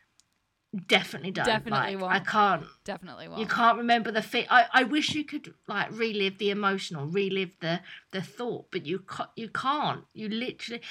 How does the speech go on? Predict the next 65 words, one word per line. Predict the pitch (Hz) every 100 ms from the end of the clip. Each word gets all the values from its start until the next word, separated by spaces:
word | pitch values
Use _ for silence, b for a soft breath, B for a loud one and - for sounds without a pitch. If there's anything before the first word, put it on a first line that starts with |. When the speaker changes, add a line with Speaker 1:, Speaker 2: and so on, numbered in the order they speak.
| B
Speaker 1:
apparently, | 247 320 349 170 185 165 208 B B B B _ _ _ -
you | 220 294 330
are, | 294 277 - _ _ -
I've | 220 208
read | 262 247
this | 190 180
thing | - 202
that | 196 143 - -
when | 285 294
you | 302
remember | 277 269 262 214
something, | 180 175 139 165 165
you're | 220 196
remembering | 202 247 247 202 170
the | 170
last | 196 190
time | - 180
you | 170
remembered | 175 180 175 143
it. | -
Speaker 2:
I've | 240 285
read | 302 254
that | 226 196
before, | 214 254 208
Speaker 1:
Not | 190
the | -
Speaker 2:
too. | 208
Speaker 1:
fact, | 175 156 - - 208
Speaker 2:
Not | 214 214 220
actually | 190 196 - 220
what | 202 -
Speaker 1:
not | 185 170
Speaker 2:
happens. | 240 165
Speaker 1:
the | 220
fact | 220 208
of | 226
the, |
the, | 254 226 220
the | 208 202
original, | 214 202 214 208
yeah. | 214 269
Speaker 2:
Right, | 269
which | 247 247
is | 226
Speaker 1:
So |
you're | 196 202 -
actually | 226 - 262
remembering | 240 226 214
the | 220
last | 226 -
time. | 180 160
Speaker 2:
But | 220
that's | 247 262 240
why | 233 254 277 254
Speaker 1:
Oh | 233
my | 214
God, | 226
I | 196
love | 196 185
this | 185
sort | - 202
of | -
shit. | 202 220
Like, | - 190
this, | 254 240